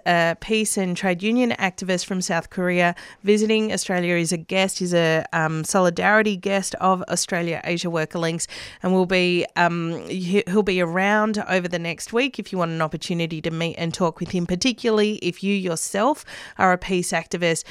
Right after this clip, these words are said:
You can get in touch with me directly to facilitate that. My number is zero four double one zero five four eight five nine.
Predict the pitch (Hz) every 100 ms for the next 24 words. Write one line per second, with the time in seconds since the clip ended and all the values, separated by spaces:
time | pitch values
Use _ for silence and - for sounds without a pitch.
0 | - - 214 208 220 208 185 180 190 -
1 | 175 196 190 180 170 175 214 - 262 240
2 | 185 175 - 170 180 196 196 202 202 -
3 | 175 170 165 165 170 165 170 170 160 160
4 | - - 175 165 160 - 165 160 165 160
5 | 175 180 208 226 - 175 175 170 165 160
6 | - 180 190 226 - - 175 170 170 -
7 | - _ 175 160 - - - 175 160 160
8 | 170 165 156 160